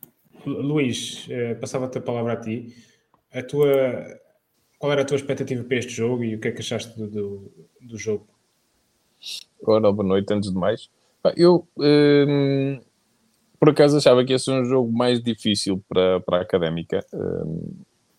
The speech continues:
Speaker 2: e fiquei, fiquei bastante satisfeito com a maneira como a Académica acabou por, de alguma forma, ter estado em campo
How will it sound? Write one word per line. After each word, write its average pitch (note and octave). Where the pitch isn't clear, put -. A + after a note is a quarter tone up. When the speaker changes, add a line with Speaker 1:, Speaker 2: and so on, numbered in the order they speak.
Speaker 2:
e G2
fiquei, F#2
fiquei F#2+
bastante F#2
satisfeito F2
com G2+
a G2+
maneira G2+
como G2+
a F#2+
Académica G2
acabou G2
por, G2
de G2
alguma G2+
forma, G2
ter G2
estado F#2+
em F#2+
campo G#2+